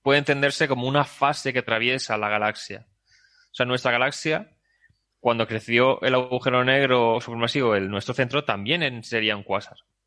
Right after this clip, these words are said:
Entonces, se ven muy lejanos porque es una época del universo en la que están todavía creciendo, en la que hay todavía mucho más gas disponible para caer en el agujero negro central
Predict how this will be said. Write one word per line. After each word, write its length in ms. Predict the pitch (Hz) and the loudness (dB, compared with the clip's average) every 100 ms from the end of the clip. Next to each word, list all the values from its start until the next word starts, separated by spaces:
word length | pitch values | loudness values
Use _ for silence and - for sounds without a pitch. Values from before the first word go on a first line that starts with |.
| _ _ - _ - - - _ | _ _ -20 _ -20 -20 -20 _
Entonces, 800 | - 135 143 120 98 - - _ _ _ _ | -4 -2 0 0 -2 -4 -16 _ _ _ _
se 220 | - - 127 | -10 -2 0
ven 160 | 131 | 0
muy 240 | 156 170 170 | 0 0 0
lejanos 600 | 156 - 170 165 - _ | 0 -2 -4 -4 -10 _
porque 380 | - 131 127 120 | 0 0 0 -2
es 120 | 135 | 0
una 220 | 160 160 | 2 4
época 440 | 165 165 160 147 147 | 2 2 -2 0 -2
del 100 | 143 | 0
universo 760 | 147 151 160 - - 151 - _ 135 | 0 2 2 2 -4 -8 -10 _ -2
en 80 | 123 | 0
la 80 | 113 | 0
que 80 | |
están 260 | 113 - 127 | -4 -2 0
todavía 280 | 151 147 151 | 0 0 0
creciendo, 840 | 139 - 131 151 143 104 101 117 _ | -4 -6 -2 -2 -2 -8 -10 -14 _
en 120 | - 117 | -6 -2
la 80 | |
que 80 | 110 | 0
hay 160 | 117 131 | 0 0
todavía 300 | 156 151 147 | 0 2 0
mucho 440 | 127 139 135 151 | 0 -4 -2 0
más 220 | 147 151 | 2 0
gas 240 | 135 143 143 | 2 -2 0
disponible 760 | 143 - 117 123 147 143 151 | -4 -4 -4 0 0 0 0
para 320 | 156 - 123 120 | -2 0 0 2
caer 300 | 107 120 131 | 2 2 2
en 80 | |
el 80 | 110 | 0
agujero 260 | 101 95 113 | 0 0 0
negro 200 | 120 123 | 0 -2
central 520 | 123 117 131 139 160 | -4 -2 -2 -2 -8